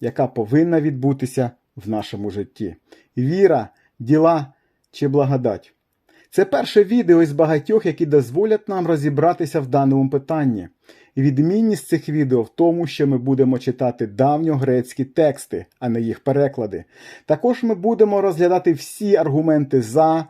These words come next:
і «проти». Чи говорять вони ясно, як на долоні, чи неоднозначно, так що думки християн розходяться, ви все побачите самі.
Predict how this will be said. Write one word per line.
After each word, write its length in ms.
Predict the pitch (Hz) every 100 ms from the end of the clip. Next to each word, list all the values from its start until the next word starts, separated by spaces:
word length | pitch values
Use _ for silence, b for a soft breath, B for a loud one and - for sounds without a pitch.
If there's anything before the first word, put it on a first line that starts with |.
| b b
і 100 | 151
«проти». 580 | 143 147 156 147 135 90 - _ _ b b b b -
Чи 120 | 185
говорять 400 | 180 233 262 240
вони 240 | 202 202 185
ясно, 420 | 196 233 233 208
як 180 | 185 175
на 100 | 160
долоні, 520 | 160 160 208 220 202
чи 200 | - 175
неоднозначно, 1040 | 165 147 143 135 120 180 220 - 202 170 135 b b
так 180 | 175 185
що 160 | - 147
думки 380 | 135 202 -
християн 480 | 135 156 139 165 160
розходяться, 880 | 139 131 - 190 208 185 190 190 160 _ _ -
ви 120 | 143
все 240 | 139 185
побачите 580 | - 143 143 135 135 135
самі. 440 | - 131 127 92